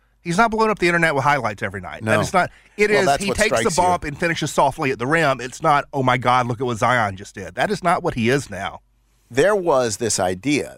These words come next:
Speaker 2: that he was,
Speaker 1: He was gonna be
Speaker 2: you can't,
Speaker 1: rookie or
Speaker 2: you,
Speaker 1: Blake Griffin.
Speaker 2: you can't take your eyes off of
Speaker 1: Yeah.
Speaker 2: him. And there was one player on the court who you couldn't take your eyes off of, and it was Ja.
Speaker 1: That's
Speaker 2: And
Speaker 1: right.
Speaker 2: it's, it's not Zion anymore. And
Speaker 1: Yeah.
Speaker 2: maybe that's why I was saying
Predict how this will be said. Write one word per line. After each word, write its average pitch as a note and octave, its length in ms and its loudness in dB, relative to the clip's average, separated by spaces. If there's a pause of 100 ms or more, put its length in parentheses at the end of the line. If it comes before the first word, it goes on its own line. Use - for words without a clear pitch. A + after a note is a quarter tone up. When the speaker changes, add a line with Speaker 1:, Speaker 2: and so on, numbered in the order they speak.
Speaker 2:
that G2+ 160 -4
he G#2+ 160 -2
was, F#2+ 340 -2
Speaker 1:
He - 80 -4
was D#3+ 100 2
gonna G#3+ 120 2
be G3 60 2
Speaker 2:
you F3+ 40 2
can't, E3+ 60 4
Speaker 1:
rookie F#3+ 200 -2
or E3+ 60 4
Speaker 2:
you, C#3+ 80 4
Speaker 1:
Blake D3+ 160 2
Griffin. D3+ 300 -2
Speaker 2:
you C#3+ 80 0
can't - 440 -6
take D3+ 280 -4
your A#2+ 120 0
eyes A#2+ 360 2
off F2+ 240 -4
of - 40 -4
Speaker 1:
Yeah. F#3+ 200 4
Speaker 2:
him. F#2 200 -10
And B2+ 140 -2
there D3+ 100 2
was C#3+ 200 -2
one F#3 240 0
player D#3+ 280 0
on C#3 120 0
the B2 80 -6
court C3+ 260 -2
who A2+ 60 -2
you A2 120 -2
couldn't A#2+ 260 -4
take A2+ 180 -2
your A#2 120 2
eyes B2 200 2
off G2+ 200 -2
of, G2+ 140 -8
and A2+ 100 -4
it A#2 80 -4
was A2 160 -6
Ja. A2 360 -2
Speaker 1:
That's B2 100 2
Speaker 2:
And E3+ 100 6
Speaker 1:
right. B2+ 120 2
Speaker 2:
it's, - 180 -6
it's C3 240 -4
not B2+ 300 0
Zion B2+ 340 0
anymore. G2 480 -8
And D3 100 -2
Speaker 1:
Yeah. C#3+ 60 4
Speaker 2:
maybe G3+ 160 2
that's E3 300 0
why A#2+ 200 2
I A#2 40 -2
was A#2 100 -10
saying A2+ 220 -4